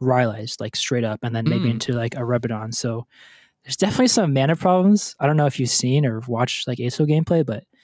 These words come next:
Speaker 2: Yeah.
Speaker 1: he just, mana problems are definitely there, but so some people, like, even in my chat, like, flame me, "Dude, why aren't you going to tier item?" But the, the damage just comes online so much sooner, which is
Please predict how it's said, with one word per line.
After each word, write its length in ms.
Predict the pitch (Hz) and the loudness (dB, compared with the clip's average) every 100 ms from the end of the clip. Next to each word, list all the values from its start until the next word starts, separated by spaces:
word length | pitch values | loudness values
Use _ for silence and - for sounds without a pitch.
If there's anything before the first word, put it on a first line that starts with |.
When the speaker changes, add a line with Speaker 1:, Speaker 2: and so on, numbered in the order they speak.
| - | -6
Speaker 2:
Yeah. 380 | 127 104 95 101 | -6 -6 -8 -6
Speaker 1:
he 40 | |
just, 220 | 143 - | -2 2
mana 240 | 151 175 208 | 4 4 4
problems 400 | - 185 175 151 | 2 4 4 4
are 100 | 135 | 2
definitely 580 | 131 143 151 - 156 127 | 2 2 2 2 2 2
there, 440 | 127 131 165 180 - | 2 4 2 0 0
but 280 | 117 110 - _ _ _ _ _ _ _ _ _ | -2 -2 -10 _ _ _ _ _ _ _ _ _
so 140 | - 135 | -4 -2
some 160 | 156 | 0
people, 240 | 156 151 151 | 0 2 4
like, 360 | 127 120 - - _ | 4 0 -6 -20 _
even 180 | 135 131 | 0 2
in 80 | 120 | 0
my 120 | 113 | -2
chat, 280 | - 117 120 | -2 -4 -4
like, 160 | 131 | -8
flame 280 | - 120 123 | -4 -2 0
me, 80 | 123 | 2
"Dude, 200 | 180 143 | 0 2
why 120 | 143 | 2
aren't 120 | 156 | 4
you 60 | 151 | 4
going 120 | 156 | 2
to 60 | 143 | 2
tier 240 | - 151 | 2 2
item?" 140 | 135 | 2
But 260 | 123 113 - _ _ - | 0 -4 -8 _ _ -4
the, 120 | 151 - | -4 -2
the 120 | 151 | 0
damage 300 | 147 226 175 | 2 4 4
just 180 | 127 - | 2 0
comes 260 | - 131 123 | 0 0 -2
online 360 | 117 117 113 | -2 -6 -8
so 260 | 117 - 131 | -8 -2 0
much 220 | 113 110 | 0 -4
sooner, 280 | - 110 127 | -6 -6 -8
which 180 | 139 - | -8 -8
is 240 | 127 - | -6 -8